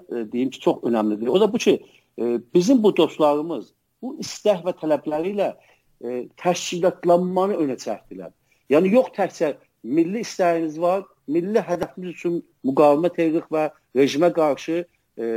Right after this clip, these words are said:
öz istəklərimiz üçün, e, fişar və baskıya məruz qalmağı da özümüzə fəxr edirik. Yox. Bəlkə bunun yanaşı tərif etmək ki, biz təşkilatlanmanı əsas tuturuq. Təşkilatlanmanı əsas tutaraq işlər qabağa gedibdir. Yəni,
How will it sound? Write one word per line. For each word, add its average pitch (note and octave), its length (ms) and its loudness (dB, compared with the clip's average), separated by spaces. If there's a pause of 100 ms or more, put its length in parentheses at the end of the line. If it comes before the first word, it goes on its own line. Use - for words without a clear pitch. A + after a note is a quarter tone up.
(160)
öz E3+ 220 2
istəklərimiz C#3+ 600 -2
üçün, D#3 240 0 (260)
e, A#2 120 -4
fişar D#3 460 2
və C#3 100 2 (100)
baskıya C#3+ 360 0
məruz C#3 400 -2
qalmağı C3+ 340 0
da D3+ 140 -2
özümüzə B2 320 -8
fəxr A2+ 320 -4
edirik. F2 280 -14
Yox. E3+ 240 4 (420)
Bəlkə A3 380 2 (600)
bunun A#3 280 0
yanaşı E3 460 -2 (280)
tərif E3+ 260 -6
etmək F#3 220 -8
ki, F#3 80 -10 (120)
biz A3+ 220 -4 (260)
təşkilatlanmanı D3+ 920 0
əsas A2 240 -8
tuturuq. F2+ 440 -20 (560)
Təşkilatlanmanı D#3+ 1080 -2 (100)
əsas D3+ 300 -8 (100)
tutaraq D3 460 0 (500)
işlər B2 320 -4
qabağa G2+ 300 -2
gedibdir. G2+ 420 -14 (360)
Yəni, B2+ 200 2